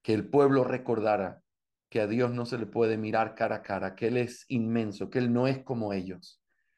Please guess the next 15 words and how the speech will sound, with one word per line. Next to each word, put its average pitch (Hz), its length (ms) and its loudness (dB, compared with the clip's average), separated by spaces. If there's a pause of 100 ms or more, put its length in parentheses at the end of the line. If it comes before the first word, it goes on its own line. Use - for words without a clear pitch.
(180)
que 135 120 4
no 131 180 2
se 147 120 0
está 135 480 4
hablando 131 440 2
de 113 160 2
un 120 400 -2 (520)
igual 131 500 4
a 127 80 6
igual, 107 440 2
sino 123 300 -2
que 120 300 -2 (300)
es 127 100 0
un 143 180 0
Dios 135 540 0